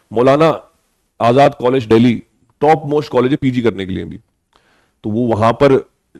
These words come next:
जो थे, radiology top branch है, तो life ऊपर ऊपर से देखा जाए तो कोई problem नहीं दिख रही है। इसीलिए ये topic उठा के मैं आज तुम्हें बता रहा हूं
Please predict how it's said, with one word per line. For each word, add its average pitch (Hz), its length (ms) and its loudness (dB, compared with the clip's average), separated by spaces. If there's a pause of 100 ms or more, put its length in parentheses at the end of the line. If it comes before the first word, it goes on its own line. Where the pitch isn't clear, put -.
(140)
जो 104 160 -8
थे, 123 280 2 (340)
radiology 127 600 0
top 123 220 -2
branch 104 360 -4
है, 98 220 -10
तो 127 60 -2
life 123 360 4 (100)
ऊपर 156 220 0
ऊपर 151 160 0
से 151 80 -2
देखा 135 200 2
जाए 135 160 4
तो 156 80 -12
कोई 139 160 -6
problem 123 360 -6
नहीं 113 280 -8 (240)
दिख 101 180 -2
रही 92 140 -4
है। 95 100 -8 (640)
इसीलिए 196 640 4 (140)
ये 127 120 0
topic 139 340 -2
उठा 127 260 0
के 147 120 -4
मैं 139 100 -2
आज 123 140 -4
तुम्हें 123 200 -8
बता 107 240 0
रहा 123 220 0
हूं 131 260 -6